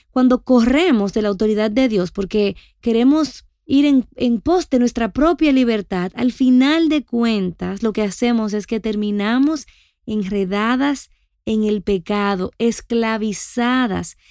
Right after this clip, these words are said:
Entonces, el pecado, sus mentiras, pasan a ser la autoridad de nuestra vida. Entonces, nosotras somos simplemente esclavas de ese pecado.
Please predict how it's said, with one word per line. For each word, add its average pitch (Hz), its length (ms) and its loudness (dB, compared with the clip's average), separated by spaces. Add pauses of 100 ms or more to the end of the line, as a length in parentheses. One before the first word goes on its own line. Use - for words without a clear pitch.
(180)
Entonces, 277 580 0
el 247 220 2
pecado, 294 800 2 (240)
sus 226 240 -4
mentiras, 294 880 4 (300)
pasan 262 380 -2
a 339 100 -2
ser 320 360 -2 (100)
la 285 80 -2
autoridad 269 560 0
de 240 120 -2
nuestra 226 300 -2
vida. 302 400 0 (120)
Entonces, 247 640 0
nosotras 240 420 0
somos 226 460 -2 (120)
simplemente 269 600 2
esclavas 247 1000 0
de 202 280 -2
ese 247 480 0
pecado. 190 760 -8